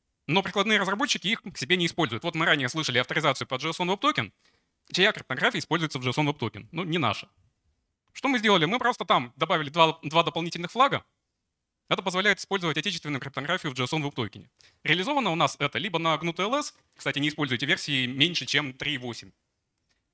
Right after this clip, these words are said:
Они плохо поддерживают. И Open S S L с, э, референсной реализацией от Т К двадцать шесть, это, э, Ghost Engine, которая.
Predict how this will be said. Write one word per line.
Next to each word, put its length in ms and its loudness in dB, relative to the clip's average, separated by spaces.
Они 220 -4
плохо 240 -6
поддерживают. 640 -8
И 160 2
Open 260 -2
S 80 -6
S 120 -6
L 180 0
с, 180 -6
э, 440 0
референсной 460 -2
реализацией 540 0
от 280 -4
Т 80 -10
К 140 4
двадцать 240 -6
шесть, 200 2
это, 760 0
э, 20 -12
Ghost 140 -2
Engine, 240 -4
которая. 400 -10